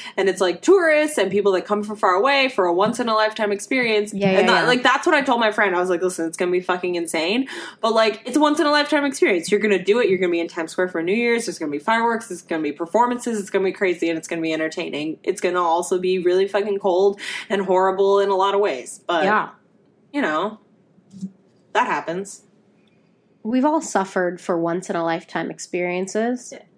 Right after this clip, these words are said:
Speaker 1: Abso-fucking-lutely.
Speaker 2: But I guess that's the thing, like you're saying, it's always there. So it's not really a once in a lifetime opportunity if you live in New York.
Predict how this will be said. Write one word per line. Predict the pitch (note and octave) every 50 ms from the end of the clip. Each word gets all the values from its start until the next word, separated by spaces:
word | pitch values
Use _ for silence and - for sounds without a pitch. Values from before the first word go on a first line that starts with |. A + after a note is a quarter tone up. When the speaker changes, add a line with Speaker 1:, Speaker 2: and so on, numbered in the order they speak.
| _ _
Speaker 1:
Abso-fucking-lutely. | A#3 B3 B3 - C4 B3 C4+ C4 B3+ B3+ B3+ B3+ C4 C4+ D4 C4+ F#3+ D#3 C#3 C3 D3+ - _ _ _ _ _ _ _ _ _ _ _ _ _ _ _ _ _ _ _ _ _ _
Speaker 2:
But | - A3+
I | A#3 A#3
guess | A3+ A#3 A#3 A#3
that's | - A#3 A3+ A3+ A3+ -
the | - -
thing, | C4 B3 G#3+ F#3+
like | F#3+ F#3+ F#3+ -
you're | F#3+ F#3
saying, | F#3+ - - G#3+ G3+ G3 F#3 F3 F3 F3
it's | F3 F#3 F#3+ -
always | G#3+ G3+ G3+ G#3+ G3+ G3 G3
there. | - G3 F#3+ F3+ E3 D#3+ D#3+
So | D#3+ - - F#3+ F3
it's | F3+ F3 F3 - -
not | G3 G3 G3 G3
really | G#3+ G3+ G3 G3+ G3
a | F#3
once | F3+ F3+ F3+ F3+ F3+ -
in | F3+
a | F3 F3
lifetime | F3 F3 F3 - - F#3+ F3 F3
opportunity | E3 D#3+ E3 F3 E3 E3 - F#3 E3+ E3+ E3 D#3+ - F3+ F3+ - _ _ _ _ _ _ _ _ _ _ -
if | G3+ G3+
you | G#3+ G3+ F#3+
live | F#3+ F#3 F3
in | F#3 F3+ F3
New | E3+ E3
York. | D#3+ D#3+ - - - - _ _